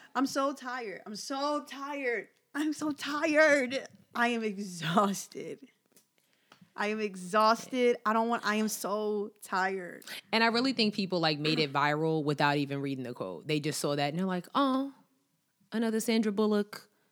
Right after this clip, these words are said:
Speaker 2: Angelina Jolie, the rest of them. You know, let me not come for Sandra Bullock."
Speaker 1: I'm gonna say Sandra Bullock would never.
Speaker 2: All right. I mean, she got two black kids.
Speaker 1: She do got two black kids, but, like,
Speaker 2: Yeah.
Speaker 1: she
Speaker 2: Yeah,
Speaker 1: would,
Speaker 2: she's
Speaker 1: she would be like, "You
Speaker 2: I
Speaker 1: might fall into prostitution, sis." Like,
Speaker 2: Right. I rock with her. I rock with, I rock
Speaker 1: I
Speaker 2: with
Speaker 1: like,
Speaker 2: Sandra
Speaker 1: I
Speaker 2: Bullock.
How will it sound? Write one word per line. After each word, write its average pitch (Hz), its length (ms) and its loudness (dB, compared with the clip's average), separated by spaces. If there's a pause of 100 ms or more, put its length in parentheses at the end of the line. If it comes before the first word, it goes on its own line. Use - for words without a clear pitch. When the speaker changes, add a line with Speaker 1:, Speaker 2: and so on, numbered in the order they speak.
(240)
Speaker 2:
Angelina 208 420 4
Jolie, 190 340 4
the 180 80 2
rest 185 200 2
of 185 40 0
them. 175 280 -2 (100)
You 196 120 2
know, 180 100 0
let 165 120 -2
me 165 60 -2
not 143 160 -4
come 127 100 -10
for 131 80 -16
Sandra 127 260 -10
Bullock." 120 220 -12
Speaker 1:
I'm 381 60 -4
gonna 480 120 2
say 220 160 6 (100)
Sandra 285 320 2
Bullock 202 300 0
would 175 140 -8
never. 151 460 -14
Speaker 2:
All 160 100 -4
right. 139 140 -6
I - 80 -4
mean, 165 140 2
she - 140 -2
got 175 200 4
two 135 100 -6
black 127 220 -10
kids. - 260 -14
Speaker 1:
She 294 140 0
do 381 200 4
got 233 180 6
two 247 100 -2
black 190 240 0
kids, 196 200 -2
but, 202 240 2
like, 202 440 2
Speaker 2:
Yeah. 120 260 -8 (1080)
Speaker 1:
she - 100 -10
Speaker 2:
Yeah, 330 60 6
Speaker 1:
would, 294 180 6
Speaker 2:
she's 330 100 0
Speaker 1:
she 381 120 10
would 349 240 8
be 240 120 6
like, 214 380 4 (300)
"You 269 160 4
Speaker 2:
I 320 40 0
Speaker 1:
might 254 220 0
fall 220 200 4
into 196 140 2
prostitution, 202 720 0
sis." - 360 -10
Like, 175 180 -4
Speaker 2:
Right. - 220 -20
I 170 80 2
rock 135 220 -4
with - 120 -16
her. - 220 -18
I 175 80 -2
rock 165 200 0
with, - 100 -14
I 202 80 6
rock 208 100 12
Speaker 1:
I - 20 8
Speaker 2:
with 359 80 6
Speaker 1:
like, 440 80 8
Speaker 2:
Sandra - 200 4
Speaker 1:
I 330 60 10
Speaker 2:
Bullock. 453 100 4